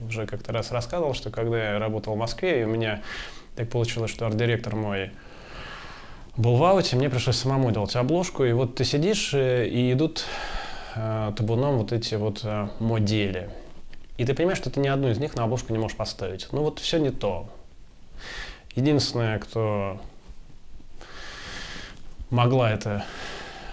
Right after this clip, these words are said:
осуществить, так сказать, мечту редактора, оказалась будущая актриса Юлия Снегирь. Снегирь, потому что она была актрисой. И это сразу читалось во взгляде. Найти поэтому девушку крайне сложно, а поскольку времени не было,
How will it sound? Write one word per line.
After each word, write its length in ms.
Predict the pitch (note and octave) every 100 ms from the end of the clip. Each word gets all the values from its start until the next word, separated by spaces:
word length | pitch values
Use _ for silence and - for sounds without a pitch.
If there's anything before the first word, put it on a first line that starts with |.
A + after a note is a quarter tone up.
| - - C3+
осуществить, 600 | A#2+ C3 D3+ B2 C3+ A2
так 120 | A2+
сказать, 280 | - A2+ -
мечту 280 | A#2+ -
редактора, 480 | A#2+ C3+ F#3+ G3 C3+
оказалась 440 | A#2 A#2+ A#2+ C3+ G#2+
будущая 420 | B2 B2 - A#2
актриса 380 | G#2+ B2+ A#2+ A#2+
Юлия 180 | A#2
Снегирь. 500 | A2+ - A#2 G2 - - - - - - - -
Снегирь, 420 | - B2 A2+ G2+
потому 280 | G2+ A2+ C#3+
что 120 | A#2+
она 120 | B2
была 160 | A#2+ A2
актрисой. 500 | - G#2+ G2+ - - - -
И 120 | A2+
это 180 | C3+ C3
сразу 360 | - B2 A2
читалось 560 | G2+ - A2 F#2 F2+ - -
во 160 | - A2
взгляде. 400 | G#2+ G#2 G2 F#2 - - - - - - - - - - C3+
Найти 400 | C3 C3 C3 F#3
поэтому 920 | F3+ D3+ C#3+ C3 C3+ B2+ B2 A#2 G#2
девушку 580 | D2+ A2+ C#3 B2 - B2
крайне 300 | A#2 B2+ A2+
сложно, 500 | - F3 F3+ E3+ C3+
а 180 | - A2+
поскольку 360 | C3+ - C3+
времени 300 | A#2+ C3+ A#2+
не 220 | A2+ B2 E3
было, 340 | C#3+ A2 G2